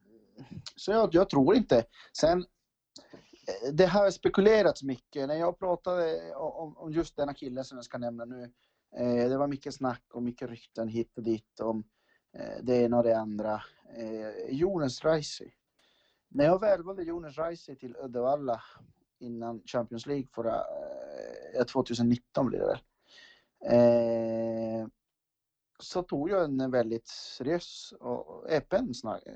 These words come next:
öppet snack med honom. Och jag frågade, "Du, dessa rykten om dig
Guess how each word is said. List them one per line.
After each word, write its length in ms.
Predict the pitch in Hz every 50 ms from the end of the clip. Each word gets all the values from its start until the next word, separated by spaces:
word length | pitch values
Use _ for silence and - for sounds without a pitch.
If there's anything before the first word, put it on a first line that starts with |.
| - 101
öppet 320 | 139 135 135 - 170 170 -
snack 240 | - 147 127 120 _
med 140 | - 113 107
honom. 260 | 101 95 - 64 - -
Och 60 | 123
jag 120 | 120 120
frågade, 320 | - 156 135 123 131 127 139 156
"Du, 140 | 160 160 156 - - - - - - _ _ _ -
dessa 300 | - 156 156 156 - 170
rykten 560 | 160 156 131 - - _ - 117 120 120 120 -
om 180 | - 123 113 117
dig 260 | 110 110 120 135